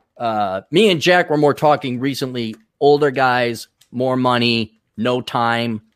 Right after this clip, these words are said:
where they're like, "No, I, I, I remember this one guy, he was, like, a surgeon and he billed out around a thousand bucks an hour."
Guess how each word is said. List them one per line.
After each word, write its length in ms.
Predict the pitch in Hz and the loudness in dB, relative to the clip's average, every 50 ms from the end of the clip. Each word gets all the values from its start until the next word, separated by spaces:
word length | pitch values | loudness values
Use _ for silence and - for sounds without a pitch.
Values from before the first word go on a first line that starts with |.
| _ _ - - _ - - - - - | _ _ -20 -20 _ -20 -20 -20 -18 -4
where 460 | 139 131 139 135 131 123 123 120 117 | -2 0 2 2 2 2 2 0 2
they're 180 | 110 143 147 | 2 2 2
like, 240 | 143 135 131 127 - | 4 2 2 0 -2
"No, 280 | 165 156 147 135 127 - - | -2 0 0 0 0 0 0
I, 200 | 135 147 139 135 - | -2 -2 -2 -4 -10
I, 140 | - 160 147 _ 156 156 - | -12 -12 -12 _ -16 -4 -2
I 100 | 160 160 | 0 0
remember 500 | 151 139 131 147 156 151 156 151 151 143 | 0 -2 -2 -2 -2 0 0 -2 -2 -2
this 160 | 135 123 - | -4 -4 -4
one 220 | - 131 135 135 120 | -6 -6 -8 -6 -6
guy, 160 | 127 117 110 | -6 -4 -4
he 80 | 113 | -6
was, 240 | 107 98 - - _ _ | -8 -10 -14 -20 _ _
like, 140 | - 110 - | -18 -18 -16
a 60 | 113 | -16
surgeon 560 | - - - 117 110 113 98 107 107 104 101 - _ _ _ _ _ _ _ _ _ _ _ | -16 -12 -12 -10 -10 -8 -8 -6 -8 -8 -10 -12 _ _ _ _ _ _ _ _ _ _ _
and 80 | 120 | -10
he 60 | 113 104 | -10 -8
billed 280 | 85 - 104 101 101 | -6 -4 -4 -2 -2
out 160 | 98 92 98 | 0 -2 -2
around 200 | 95 95 98 95 | -2 -4 -6 -6
a 40 | 95 | -8
thousand 380 | - - 107 90 90 92 101 87 | -8 -6 -6 -4 -4 -6 -8 -6
bucks 300 | 87 90 90 - - 98 | -6 -6 -6 -6 -12 -14
an 60 | 90 | -14
hour." 420 | 85 87 87 87 87 87 85 - | -12 -8 -6 -6 -6 -6 -8 -12